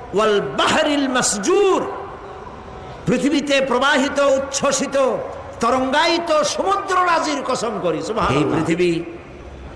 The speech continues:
মহাশূন্যের উপরে ঘুরছে। লক্ষ্য করেন আল্লাহর কত বড় শক্তি। আটলান্টিক মহাসাগর কোথায়? এই পৃথিবীতে। আটলান্টিক মহাসাগর, প্রশান্ত মহাসাগর, ভূমধ্য সাগর,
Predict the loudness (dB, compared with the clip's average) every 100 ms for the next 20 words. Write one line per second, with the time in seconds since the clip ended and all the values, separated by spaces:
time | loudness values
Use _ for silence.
0 | -6 -2 0 0 -2 -2 -2 -2 -2 0
1 | 0 0 -2 -4 -6 -6 -6 -10 -6 -2
2 | 0 0 0 0 -2 -2 0 0 2 0
3 | 0 0 2 2 2 0 -4 -4 -4 -2
4 | -4 -6 -12 -16 -16 -16 -16 -14 -4 -2
5 | 0 0 0 0 0 0 2 2 2 2
6 | 2 2 2 2 -4 -8 -10 -4 -2 -2
7 | -2 2 2 2 2 0 0 -2 -4 -6
8 | -12 -14 -16 -4 0 0 0 0 0 -2
9 | -2 -2 0 0 0 -2 -2 0 0 0
10 | 0 -2 -2 -2 -2 -2 -2 0 0 -2
11 | -2 -2 0